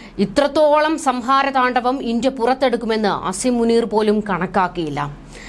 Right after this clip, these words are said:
പാകിസ്ഥാന്റെ പ്രധാന മേഖലകളിലെല്ലാം ഇന്ത്യ കയറി അടിച്ചു. അതുപോലെ തന്നെ,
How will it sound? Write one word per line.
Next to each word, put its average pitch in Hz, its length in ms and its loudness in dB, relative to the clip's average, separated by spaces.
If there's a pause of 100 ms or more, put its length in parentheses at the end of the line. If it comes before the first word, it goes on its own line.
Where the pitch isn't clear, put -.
(240)
പാകിസ്ഥാന്റെ 254 680 2
പ്രധാന 269 600 0
മേഖലകളിലെല്ലാം 240 1300 2
ഇന്ത്യ 214 300 2
കയറി 196 360 0
അടിച്ചു. 160 300 -4
അതുപോലെ 185 460 0
തന്നെ, 196 300 0